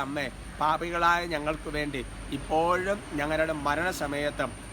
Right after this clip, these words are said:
തമ്പുരാനോട് അപേക്ഷിച്ചു തരണമേ. ആമേൻ. Praise the Lord. പ്രിയമുള്ള സഹോദരങ്ങളെ, ഇന്ന് നമ്മുടെ വിഷയത്തിൻ്റെ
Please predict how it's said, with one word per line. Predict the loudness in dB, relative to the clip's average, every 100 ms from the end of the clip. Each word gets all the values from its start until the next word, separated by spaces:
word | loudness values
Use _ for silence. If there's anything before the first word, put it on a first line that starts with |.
| -4
തമ്പുരാനോട് | -2 0 0 2 2 2 0
അപേക്ഷിച്ചു | -2 -4 -6 -4
തരണമേ. | -2 -2 -2 -2 -2
ആമേൻ. | -4 -8 -14 -4
Praise | -2 -2
the | 2
Lord. | 2 0 -6 -18 -18 -10
പ്രിയമുള്ള | -2 0 0 -2
സഹോദരങ്ങളെ, | 0 0 0 0 -2
ഇന്ന് | -2 0
നമ്മുടെ | -2 -2 -6
വിഷയത്തിൻ്റെ | -4 -4 -4 -4